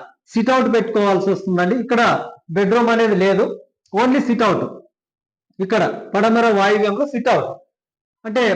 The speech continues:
మనం ఈ విధంగా సింహద్వారంలోంచి లోపలికి ప్రవేశించిన తర్వాత సిట్అవుట్లోకి వెళ్తాం. సిట్అవుట్లోకి వెళ్ళిన తర్వాత ఇదంతా టోటల్ గా హాల్ అండి, ఈ విధంగా ఉంటుంది. ఇది ఈ విధంగా మీరు ప్లాన్ చేసుకోండి. చిన్న ఇల్లు అయినా సరే, లేదా మీకు సింగిల్, డబుల్ బెడ్‌రూమ్ రాకపోయినా సింగిల్ బెడ్‌రూమ్ అయినా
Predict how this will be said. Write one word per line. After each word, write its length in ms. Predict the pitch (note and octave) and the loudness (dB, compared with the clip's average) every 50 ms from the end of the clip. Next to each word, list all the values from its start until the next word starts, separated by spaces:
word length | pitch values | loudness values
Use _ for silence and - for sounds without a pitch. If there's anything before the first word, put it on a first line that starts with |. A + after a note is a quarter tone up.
| F3+ | 0
మనం 160 | G3+ A3 A3+ A3+ A3 | 0 2 2 2 2
ఈ 40 | A3 A3 | 2 2
విధంగా 240 | A3+ A3+ A#3 A#3 A3+ - | 2 2 2 2 2 2
సింహద్వారంలోంచి 800 | - G#3 A3 A#3+ G#3 A#3 A3+ A3+ A3 A3 A3 G#3+ G#3 G3 G#3+ G#3 F#3+ | 0 0 2 2 2 2 2 2 2 2 2 2 2 2 2 2 2
లోపలికి 280 | G#3 A3 G#3 G#3+ G#3 G3 | 2 2 2 0 0 0
ప్రవేశించిన 440 | G3 G3+ G#3 F3+ F#3+ G3+ F3+ G3 F#3 G3 | 0 2 0 0 0 -2 -2 -4 -4 -2
తర్వాత 220 | G3 F#3 F#3+ F#3+ F#3+ F#3+ - | -2 -2 -2 -2 -4 -4 -6
సిట్అవుట్లోకి 460 | G#3 F#3 A3 G#3+ G3+ - G3 F3+ G3+ F#3+ | -4 -2 0 0 0 0 -2 -2 -2 -4
వెళ్తాం. 240 | F3+ F3+ F#3 G3 C#4+ - - _ _ _ _ _ _ _ _ | -2 -2 -2 -4 -4 -6 -12 _ _ _ _ _ _ _ _
సిట్అవుట్లోకి 520 | - A3+ G#3+ C4+ C4+ C4+ C4 B3+ B3+ A3+ A#3 | -10 -4 -2 0 2 2 2 2 2 2 2
వెళ్ళిన 220 | A#3 A#3 B3+ B3 A#3 B3 | 2 2 2 2 2 2
తర్వాత 260 | A#3+ A#3 A#3+ A#3+ A#3 B3+ A3+ | 2 2 2 2 2 2 2
ఇదంతా 280 | G3+ G#3+ G#3 G3+ A3+ G#3+ - G#3+ | 2 0 0 0 -2 -2 0 0
టోటల్ 300 | G#3+ A3 G#3+ A3+ G#3 G3+ G#3+ | 0 0 0 0 0 0 0
గా 40 | - - | -2 -2
హాల్ 220 | D#3 F3+ F#3+ F#3+ F3+ | 0 0 2 2 2
అండి, 160 | E3+ E3+ - - - - _ _ _ _ _ _ _ _ _ _ G#3 | 0 0 -2 -4 -6 -12 _ _ _ _ _ _ _ _ _ _ -12
ఈ 60 | A3+ A3 A#3+ | -6 -2 0
విధంగా 280 | A#3 A#3 A3+ A3+ A3+ G#3+ G3 | 0 0 2 2 2 2 2
ఉంటుంది. 300 | F3 G3+ G3 F#3 F#3 - - - - - _ _ _ _ _ _ _ _ G#3 | 2 0 0 0 0 -2 -4 -8 -14 -20 _ _ _ _ _ _ _ _ -10
ఇది 140 | G#3+ A3+ B3+ - G#3+ A3 | -6 -6 -6 -2 0 0
ఈ 20 | A#3+ B3+ | 2 2
విధంగా 260 | C4+ B3+ C4+ C4+ C4 C4 A#3+ | 2 2 2 2 2 2 2
మీరు 140 | A#3+ A3+ A#3 | 0 0 0
ప్లాన్ 220 | G#3+ G#3+ A3 A3+ G#3+ A3 | 2 2 2 2 2 0
చేసుకోండి. 340 | G#3 F#3+ - - G3+ F#3+ E3 - - | 0 0 -2 -2 -2 -2 -2 -2 -2
చిన్న 160 | G#3+ A#3 B3 B3+ A#3+ | 0 2 2 2 2
ఇల్లు 120 | A#3+ A#3 A3+ A3 | 2 2 2 2
అయినా 160 | A3 G#3+ G#3 G#3+ A3 | 2 0 0 0 0
సరే, 180 | A3 G#3+ G3+ D3 - - - _ _ _ - | 0 0 0 0 -2 -6 -10 _ _ _ -2
లేదా 140 | G3 A#3 A#3+ B3 A#3 | 0 0 2 2 0
మీకు 140 | G#3+ - - G3 | 0 -2 -2 -2
సింగిల్, 260 | F#3+ G3+ A3 G#3+ F3 F3+ E3 C#3+ | 0 0 0 0 -2 -4 -2 -2
డబుల్ 220 | F3 F3+ G#3 A3+ G#3+ | 0 2 2 2 2
బెడ్‌రూమ్ 280 | A#3+ A#3 A#3+ A#3+ A3+ G3+ G3+ G3+ | 2 2 2 2 2 2 2 2
రాకపోయినా 500 | G#3 G#3+ A3+ A3 G#3 G#3 G#3 G#3 A3 C4+ D4+ - - _ _ _ _ _ _ _ _ _ | 2 2 0 -2 0 0 0 0 0 -2 -4 -6 -10 _ _ _ _ _ _ _ _ _
సింగిల్ 260 | A3+ A#3+ C4 C#4+ C#4 B3+ | -2 0 0 2 2 2
బెడ్‌రూమ్ 280 | C4 B3 G#3+ A#3+ A#3+ A#3 A#3 | 2 2 2 2 2 2 2
అయినా 140 | A#3 A3+ | 2 0